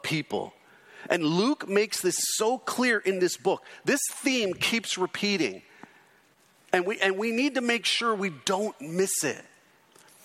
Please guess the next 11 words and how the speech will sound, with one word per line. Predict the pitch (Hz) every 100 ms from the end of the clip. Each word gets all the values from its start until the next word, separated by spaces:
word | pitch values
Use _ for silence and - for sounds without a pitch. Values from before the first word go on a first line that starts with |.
| -
Because | 208 214 196
we're | 160 208
living | 202 247 262
in | 240 220
a |
society | - 202 - 196 196 214 180 160
today | 175 156 151 156 - - -
that | 214 196
makes | 202 - - - -
everything | 247 190 214 190 190 165
about | 165